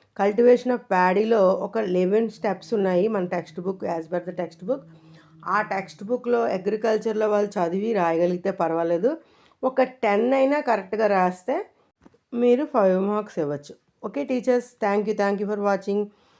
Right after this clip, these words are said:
If you like the video, hit, hit the like button and subscribe my channel. I will give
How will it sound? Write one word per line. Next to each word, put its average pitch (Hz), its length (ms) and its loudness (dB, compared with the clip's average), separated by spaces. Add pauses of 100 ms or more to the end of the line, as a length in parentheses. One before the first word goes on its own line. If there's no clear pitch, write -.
(140)
If 233 180 -6
you 285 100 0
like 247 280 4
the 240 100 6
video, 220 320 2
hit, 196 220 -6 (560)
hit 185 180 -6
the 233 80 4
like 196 280 4
button 185 220 2
and 180 100 0
subscribe 185 480 0
my 196 160 0
channel. 156 500 -4 (500)
I 233 140 4
will 262 160 2
give 240 380 -2